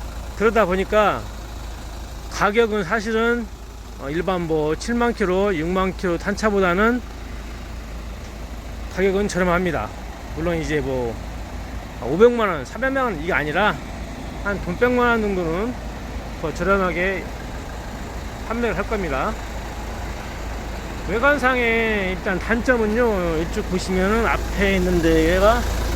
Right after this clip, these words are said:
밑에 부분이 약간 스크래치가 있고요. 그리고 타이어도, 타이어는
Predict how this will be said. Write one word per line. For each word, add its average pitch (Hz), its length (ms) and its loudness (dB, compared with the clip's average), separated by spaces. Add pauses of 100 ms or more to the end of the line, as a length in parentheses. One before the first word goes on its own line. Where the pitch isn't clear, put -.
(140)
밑에 196 220 2
부분이 185 320 2
약간 214 480 4
스크래치가 208 460 0
있고요. 165 500 2 (2250)
그리고 170 1040 4 (1800)
타이어도, 262 960 6 (1120)
타이어는 240 600 4